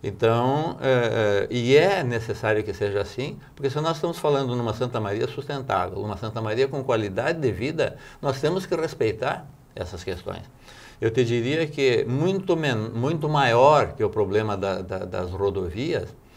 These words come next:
é a questão das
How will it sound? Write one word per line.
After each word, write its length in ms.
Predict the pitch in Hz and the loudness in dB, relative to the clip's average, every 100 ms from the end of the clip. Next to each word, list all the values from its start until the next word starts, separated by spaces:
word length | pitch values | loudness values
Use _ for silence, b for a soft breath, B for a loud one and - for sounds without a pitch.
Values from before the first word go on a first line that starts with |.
| B B B | B B B
é 400 | 110 120 151 - - b b b - | 2 2 2 -4 -12 b b b -2
a 120 | 110 | 0
questão 880 | 107 120 107 - 110 110 131 180 190 - - | 2 0 0 0 2 2 0 -2 -6 -14 -14
das 680 | 110 101 110 120 147 147 - | -8 2 4 4 2 -4 -16